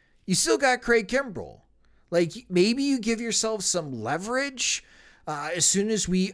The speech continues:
understand what's going on with the Raisel Iglesias and Kenley Jansen markets, because, you know, they're still available as free agents.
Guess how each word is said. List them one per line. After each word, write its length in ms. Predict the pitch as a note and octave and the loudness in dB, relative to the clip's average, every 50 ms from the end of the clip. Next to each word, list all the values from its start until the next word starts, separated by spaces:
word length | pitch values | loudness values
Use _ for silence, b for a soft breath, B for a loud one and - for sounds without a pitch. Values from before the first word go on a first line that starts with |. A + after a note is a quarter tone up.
| - _ | -8 _
understand 680 | D#3 E3 F3 F3 F3 E3 - - - D#3+ D#3 D#3+ E3 D#3 | -4 -4 0 0 0 2 2 0 0 0 -2 -2 -2 0
what's 200 | D3+ D3+ - - | 0 0 0 0
going 280 | - E3+ D#3+ D#3+ D#3 | 0 0 0 0 0
on 180 | D3 C#3+ C#3+ D3 | -2 -2 0 0
with 180 | C#3+ C#3 - - | 0 -2 -2 -2
the 220 | D3 C3+ B2+ B2+ | -4 -2 -2 -2
Raisel 640 | A#2 C#3 C#3 C3+ - - - D#3+ D3 D3+ D#3 D#3+ D3 | 0 -2 -2 0 0 0 2 2 2 4 2 2 0
Iglesias 840 | B2+ - C#3 C#3 C#3 C3+ - - - D#3+ D#3 D#3 D3+ - - - - - - | 0 0 0 0 2 2 2 0 2 2 2 2 2 0 -2 -2 -4 -6 -12
and 420 | C3+ C3 C3 B2 A#2+ A2+ A2+ A2+ B B B B B B B | -10 -10 -10 -10 -10 -12 -14 -16 B B B B B B B
Kenley 640 | - - E3+ E3 E3 E3 E3+ D#3+ E3 D#3+ D3+ D3 C#3+ | -2 0 0 0 0 -2 -4 -4 -4 -4 -4 -6 -6
Jansen 840 | B2+ - C3+ C#3 D3 E3 D#3 - - F#3+ F#3 F#3 F#3 F#3 F#3+ F#3+ - | -4 -4 -4 -4 -6 -4 -2 0 0 2 0 0 0 -4 -6 -8 -8
markets, 560 | - D#3 F3+ F#3+ F#3+ F#3 - G3+ G#3 F#3+ - | -2 0 0 0 0 2 2 2 2 2 -2
because, 600 | - F3 E3 D#3 E3 E3 E3 E3 D#3+ C#3+ A#2+ - - | -2 -2 -2 2 4 4 4 4 4 2 -2 -4 -8
you 260 | A2 B2 C#3+ D#3 D#3 | -12 -14 -12 -10 -4
know, 100 | D3 E3+ | -4 0
they're 140 | E3+ F3 F3+ | 2 2 2
still 300 | - - - G#3 G3+ G#3 | 4 4 2 2 2 2
available 560 | G3+ E3+ F3+ F#3 G#3+ A3 G#3 F3+ F#3+ F3 F3 | 0 2 2 2 2 2 2 2 2 0 0
as 100 | D#3 - | 0 -2
free 280 | - - F#3+ F#3 F3 F3+ | -2 -2 -2 2 4 4
agents. 720 | F#3+ G#3+ A3 F#3+ - C#3+ B2 A2 G#2+ A2 - - - - | 4 4 2 0 -2 -2 -2 -4 -6 -4 -2 -2 -2 -4